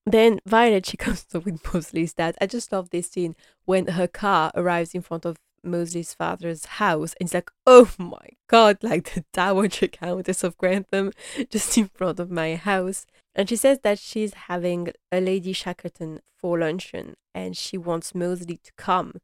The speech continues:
to help serve because this lady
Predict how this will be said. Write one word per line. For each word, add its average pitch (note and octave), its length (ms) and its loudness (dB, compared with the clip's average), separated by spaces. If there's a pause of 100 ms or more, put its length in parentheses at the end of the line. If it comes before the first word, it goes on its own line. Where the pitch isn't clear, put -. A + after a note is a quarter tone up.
(380)
to G#3 100 -2
help F3+ 280 0
serve F#3 340 0
because G3+ 380 2
this G#3+ 280 2
lady G3+ 760 -2